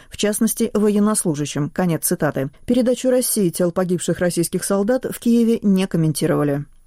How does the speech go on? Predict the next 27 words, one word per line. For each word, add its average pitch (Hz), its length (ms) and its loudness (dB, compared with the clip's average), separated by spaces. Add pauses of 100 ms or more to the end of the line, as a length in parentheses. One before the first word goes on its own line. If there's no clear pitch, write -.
(380)
Журналисты-расследователи 226 1200 0
проекта 185 400 0
украинской 185 400 -2
службы 185 320 0
«Радио 180 240 2
Свобода» 185 420 0
«Схемы» 190 460 0
установили, 185 500 2
что 208 220 -2
врач, 202 320 0
пытавший 170 440 -2
украинских 170 540 -2
военнопленных 175 680 0 (260)
в 185 60 0
исправительной 185 580 0
колонии 180 420 2
номер 180 300 2
десять 175 300 0
в 180 40 0
Мордовии, 233 600 2 (260)
это 254 220 0
тридцатичетырёхлетний 226 1300 0
Илья 196 260 2
Сорокин, 196 540 0
сотрудник 214 520 -2
медико-санитарной 170 960 0
части. - 480 -4